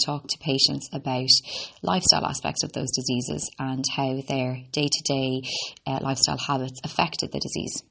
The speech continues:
and indeed how the lifestyle habits themselves might help reduce or even eliminate the diseases. Around this time as well, I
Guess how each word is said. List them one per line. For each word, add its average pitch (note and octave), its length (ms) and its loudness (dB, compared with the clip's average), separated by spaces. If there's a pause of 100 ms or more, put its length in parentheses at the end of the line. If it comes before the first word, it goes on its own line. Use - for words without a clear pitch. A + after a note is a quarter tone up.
(520)
and D3 120 -2
indeed C#3 280 0
how C3 380 0 (840)
the C3 460 0 (260)
lifestyle D3 460 4
habits - 320 -4
themselves C#3+ 600 2
might C3 300 0 (560)
help - 420 -4
reduce D3 600 2
or C3+ 140 -4
even C3+ 240 0
eliminate C3+ 400 0
the - 80 -6
diseases. - 500 -4 (680)
Around F3 240 0
this F#3+ 160 2
time D3+ 140 2
as C#3+ 120 -4
well, C#3+ 340 0
I C#3+ 380 -2